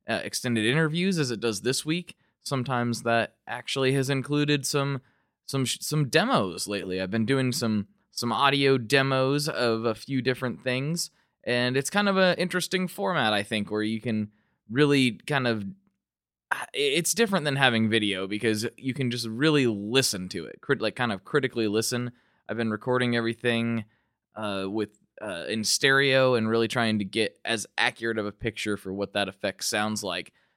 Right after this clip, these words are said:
I've done, I've done a handful of those. Those have been pretty fun. I've done, uh, episodes where Mister Justin Porter comes over and we just hang out and talk about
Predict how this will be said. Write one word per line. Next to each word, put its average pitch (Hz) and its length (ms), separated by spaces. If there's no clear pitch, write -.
I've 147 120
done, 127 360
I've 143 100
done 180 120
a 151 80
handful 147 460
of 135 60
those. 135 240
Those 127 160
have 123 100
been 123 160
pretty 120 260
fun. 117 460
I've 95 260
done, 92 520
uh, 90 160
episodes - 480
where 92 220
Mister 101 240
Justin 104 440
Porter 147 260
comes 156 320
over 151 340
and 147 120
we 123 100
just 113 200
hang 127 200
out 127 140
and 113 100
talk 120 180
about 110 360